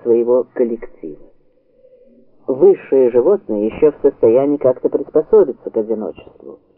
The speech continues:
Многим из них человеческое общество может значительно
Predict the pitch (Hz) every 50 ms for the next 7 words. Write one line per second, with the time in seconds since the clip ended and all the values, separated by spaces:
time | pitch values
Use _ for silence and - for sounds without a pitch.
0 | _ _ _ _ _ _ _ - 123 120 123 135 135 139 143 156 165 175 180 170
1 | 160 175 190 196 196 - - - - - - - - - 131 127 120 117 123 120
2 | - 143 123 - - 123 110 107 117 117 - - - 147 151 _ - 165 175 175
3 | _ - _ _ - 113 120 123 123 131 131 127 127 120 113 - - 135 - -
4 | 143 147 151